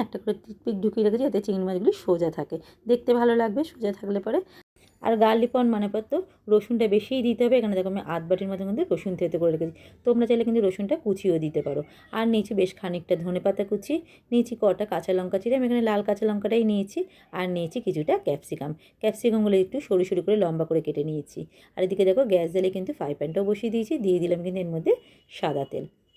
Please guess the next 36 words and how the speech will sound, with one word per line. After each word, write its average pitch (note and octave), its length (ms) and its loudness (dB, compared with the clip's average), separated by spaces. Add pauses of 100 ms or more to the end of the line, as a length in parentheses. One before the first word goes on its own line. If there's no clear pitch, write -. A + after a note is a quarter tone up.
(440)
তেলটা C4+ 260 4
একটু C4 180 0
গরম A#3 260 6
হতে A#3 220 2
দেবো, G#3+ 140 4 (100)
তেলটা G3+ 280 2
গরম G3 240 4
হয়ে G3+ 120 0
গেলে F#3+ 160 0
পরে A3+ 120 0 (120)
চিংড়ি F#3+ 280 -2
মাছগুলি F3+ 340 0
দিয়ে F3+ 140 2
কিন্তু G3 180 -4
আমি G#4+ 160 0
ভেজে D#3+ 280 2
তুলে C#3 220 -2
নেবো। D#3 180 -8 (880)
তেল C4 220 6
দেখো B3 220 2
ভালো A#3 160 2
মতন A#3 260 2
গরম G#3 220 6
হয়ে G#3+ 140 2
গেছে, A3 140 -2
এবার C4+ 160 -2
সব G3+ 160 -4
কটা G3 220 -2
চিংড়ি F#3 240 -4
মাছ A#3 160 -2
আমি G3+ 140 0
আস্তে - 160 -12
আস্তে F3+ 180 -4
করে G3 180 2
দিয়ে F#3 180 4
দিলাম। G3+ 180 2